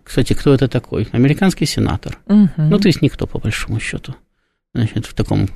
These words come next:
Speaker 1: в глобальном масштабе никто. Он на политику Соединённых Штатов оказывает микроскопическое влияние.
Speaker 2: Ну, может, лоббист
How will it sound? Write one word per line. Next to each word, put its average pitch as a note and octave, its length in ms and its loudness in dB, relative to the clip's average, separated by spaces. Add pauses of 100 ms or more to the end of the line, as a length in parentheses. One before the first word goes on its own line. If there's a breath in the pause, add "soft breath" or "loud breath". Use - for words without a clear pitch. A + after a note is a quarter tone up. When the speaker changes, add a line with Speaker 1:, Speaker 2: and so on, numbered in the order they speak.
Speaker 1:
в G#2+ 100 0
глобальном A2 520 4
масштабе D#3 420 2
никто. - 460 -2
Он A2+ 360 2 (440 soft breath)
на A#2+ 100 2
политику C3 320 4
Соединённых A2+ 280 0
Штатов - 380 0
оказывает A#2+ 580 2 (120)
микроскопическое B2 840 -2
влияние. G#2+ 460 0
Speaker 2:
Ну, F3+ 60 4
может, A3 160 2
лоббист F#3 460 0